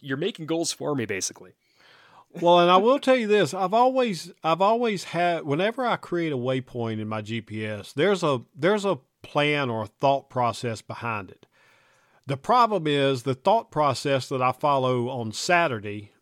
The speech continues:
Speaker 2: may change when I enter a waypoint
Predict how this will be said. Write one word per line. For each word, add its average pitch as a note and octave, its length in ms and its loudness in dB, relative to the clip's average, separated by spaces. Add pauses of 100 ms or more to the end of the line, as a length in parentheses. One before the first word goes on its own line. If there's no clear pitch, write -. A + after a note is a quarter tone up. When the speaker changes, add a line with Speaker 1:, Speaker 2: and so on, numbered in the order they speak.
(100)
Speaker 2:
may C#3 260 0
change C3+ 720 -4
when B2+ 140 -4
I B2 140 -2
enter C3+ 320 -2
a A2+ 60 -4
waypoint A#2+ 600 -4